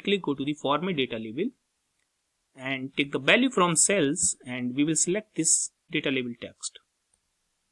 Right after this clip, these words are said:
Click on OK. Uncheck the by value. Scroll it down, select below. Now I will select this gray bubble, go to the format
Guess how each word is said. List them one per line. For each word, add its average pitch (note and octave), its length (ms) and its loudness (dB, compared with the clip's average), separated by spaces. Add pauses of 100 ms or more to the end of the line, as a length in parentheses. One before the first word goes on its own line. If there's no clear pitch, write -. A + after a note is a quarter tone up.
(640)
Click E3+ 180 6
on C3 140 4
OK. E3+ 380 2 (280)
Uncheck E3+ 360 4
the D3+ 80 6
by B2 220 2
value. C#3 360 -2 (960)
Scroll D#3 460 4
it D#3 180 0
down, D#3+ 340 2 (140)
select - 480 -8
below. C3+ 320 0 (1700)
Now D3+ 220 8
I E3 140 6
will G3+ 140 4
select B3 300 4
this G#3 180 2
gray D3+ 520 6
bubble, B2+ 480 0 (960)
go C#3 120 0
to F3 100 -2
the F#3+ 100 2
format B2 600 4